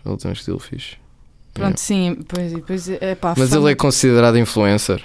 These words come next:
Speaker 2: Fa-, eh, I don't know. Acho que é mais já tipo comediante, estás a ver?
Speaker 1: Comediante?
Speaker 2: Não é bem comediante, é, é
Speaker 1: Artista?
Speaker 2: É artista, não é comediante que eu queria dizer, era, outra, era tipo artista.
Speaker 1: Ele é artista.
Speaker 2: Artista.
Speaker 1: Entre aspas.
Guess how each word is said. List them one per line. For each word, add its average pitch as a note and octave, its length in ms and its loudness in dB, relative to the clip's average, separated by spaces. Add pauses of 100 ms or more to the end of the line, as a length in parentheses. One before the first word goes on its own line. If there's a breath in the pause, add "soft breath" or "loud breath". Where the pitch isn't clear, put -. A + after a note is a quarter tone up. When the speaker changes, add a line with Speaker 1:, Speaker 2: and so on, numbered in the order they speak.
Speaker 2:
Fa-, - 280 -10
eh, A3+ 920 0
I A3+ 240 2
don't A#3+ 220 4
know. F#3+ 280 -2
Acho F3+ 240 -8
que - 80 -6
é F#3 40 -2
mais F#3 320 -2
já F3+ 580 -2
tipo F3 300 -12
comediante, E3 480 -8 (120)
estás D3 280 -16
a - 20 -16
ver? D3 240 -16 (140)
Speaker 1:
Comediante? G#2 500 2
Speaker 2:
Não B3 80 4
é - 20 2
bem C#4 140 4
comediante, G#3 580 4
é, F3+ 600 2
é - 20 4
Speaker 1:
Artista? F3 720 2 (560 soft breath)
Speaker 2:
É D4+ 200 4
artista, G3+ 520 -4
não F#3+ 140 0
é B3 60 4
comediante A#3 320 4
que G#3 60 -4
eu F3+ 40 -6
queria G3 160 -2
dizer, F3 240 -2
era, E3 180 0
outra, E3 240 -6
era E3+ 240 -4
tipo E3 200 -6
artista. D#3+ 200 -2
Speaker 1:
Ele A#2+ 200 6
é B2 60 6
artista. B2 600 0
Speaker 2:
Artista. D#3+ 580 -10 (160)
Speaker 1:
Entre G#2+ 440 -2
aspas. - 580 -8